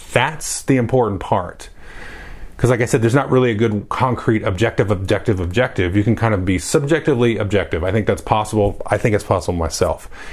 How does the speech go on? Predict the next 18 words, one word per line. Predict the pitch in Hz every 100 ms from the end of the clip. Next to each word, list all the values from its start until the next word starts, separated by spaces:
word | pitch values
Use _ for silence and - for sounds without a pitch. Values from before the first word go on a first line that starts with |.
| -
And | 107
I |
think | 101 151
that's | 143 107 107
a | 107
lot | 104 117 127
of | 104
what | 98 95
goes | 95
on | 90 85 85 87 - - - -
is | - 101
it's | 98
just | 104 -
the | 95
enthusiasm, | 87 170 151 143 131 117 113 104 - -
sort | 113 104
of | 85 -
energy, | - 139 135 113 113 110 107